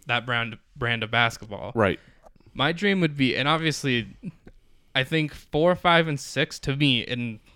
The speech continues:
Speaker 1: well, I want New York and Boston to play. I want the Knicks and Celtics to play the first
Speaker 2: Ag-,
Speaker 1: round.
Speaker 2: against each other, okay.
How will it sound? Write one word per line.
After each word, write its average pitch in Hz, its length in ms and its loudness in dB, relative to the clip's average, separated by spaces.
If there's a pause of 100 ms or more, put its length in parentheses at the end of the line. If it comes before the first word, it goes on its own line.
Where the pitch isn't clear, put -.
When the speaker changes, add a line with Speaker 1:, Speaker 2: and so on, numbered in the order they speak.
(680)
Speaker 1:
well, 123 140 -2
I 127 120 2
want 160 460 -2
New 143 120 -4
York 135 240 0
and 120 80 -8
Boston 113 420 -2
to - 80 -20
play. 104 260 -8
I 101 40 -6
want 123 220 -2
the 127 60 -6
Knicks 117 340 -4
and 113 80 -10
Celtics 110 440 -6
to - 80 -20
play 110 400 -4 (160)
the 127 60 -8
first 113 240 -4
Speaker 2:
Ag-, 113 60 -6
Speaker 1:
round. 107 220 -2
Speaker 2:
against 90 340 -4
each 85 140 -8
other, 82 300 -2
okay. 90 240 -6